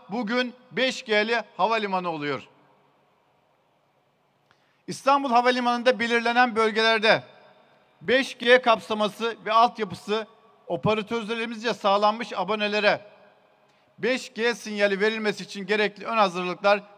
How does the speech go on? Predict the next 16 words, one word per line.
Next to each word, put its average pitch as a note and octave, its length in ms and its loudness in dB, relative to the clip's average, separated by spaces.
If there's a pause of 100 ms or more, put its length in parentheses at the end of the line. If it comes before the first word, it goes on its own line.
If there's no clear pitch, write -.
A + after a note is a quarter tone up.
(120)
tamamlanmıştır. E3 880 -4 (1160)
Operatörlerin B3 880 0 (400)
beş B3 300 -4
G A#3+ 140 0
uygulamaları A3 840 0 (340)
ve D#3+ 80 -8
uygulama G#3+ 520 -2
alanlarındaki G#3+ 840 -2 (600)
gecikme, F#3+ 640 0 (400)
hız A3+ 240 -8
gibi G3+ 220 -2
avantajları G3+ 640 0
gözlemleyebileceğimiz G3 1300 -4 (640)
çalışmalar F#3+ 600 -4
da G#3+ 200 -2 (240)
hazırlanmıştır. E3 840 -6